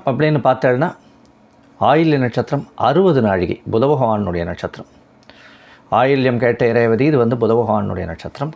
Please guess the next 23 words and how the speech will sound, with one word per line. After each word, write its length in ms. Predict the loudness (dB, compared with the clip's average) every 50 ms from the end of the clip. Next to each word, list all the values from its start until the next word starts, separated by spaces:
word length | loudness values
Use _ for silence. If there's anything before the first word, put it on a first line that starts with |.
| -8 -4
கடக 320 | -2 0 0 2 2 2 2 2
ராசியில 380 | 2 0 0 0 0 2 2 4 4 2
ஆயில்ய 280 | 2 2 2 0 0
நட்சத்திரம் 480 | -2 -2 -4 -6 -6 -4 -6 -6 -6 -4
வருது. 200 | -6 -6 -8 -10 -14 -16 _ _ _ _ -20 -20 -20 -20 -20 -20 -20 -20 -20 -20 -20 -20 -20 -20
சரி, 260 | -6 -2 0 2 2 2
இன்றைய 300 | 2 2 2 2 2 2 2 2
கோல்சாரம் 560 | 4 4 4 2 2 2 2 2 2 2 2
என்ன 180 | 2 2 0 0 0 0
அப்படின்னு 320 | 0 0 0 0 0 0 0 0
பார்ப்போம். 320 | 0 0 0 0 -2 -2 -2 0
காலபுருஷ 380 | 0 0 2 0 -2 -2 0 0 0 0
தத்துவத்தின் 500 | 0 0 0 -2 0 0 -2 -2 -2 -4 -10 _ _ _ _ _ _ -12 _ -4 0 2
ராசியான 480 | 2 2 2 2 0 0 0 0 0
முதல் 400 | 0 0 0 0 2 2 2 2
ராசியில, 680 | 2 2 2 2 0 0 0 0 0 0 2 0 -2 -2 -4 _ -2
அதாவது 260 | 0 2 2 2 2 2 2
மேஷத்துல 440 | 2 0 0 0 -2 -2 0 0 0 0
வந்து 120 | 0 0 0
குரு 240 | 0 2 2 2 2
பகவான், 380 | 2 2 0 0 0 -2 -2 -4 -8 _ _ _ _ _ _ _ -20 -20 -20 -20 -20 -20 -20 -20 _ _ _ _ _ _ _ _ _ _ _ _ _ _ _ _ _ -10 -4 0
சிம்மத்துல 460 | 2 4 4 4 2 2 2 0 0 0 0
சுக்கிரனும், 480 | -2 -4 -2 0 0 0 0 -2 -6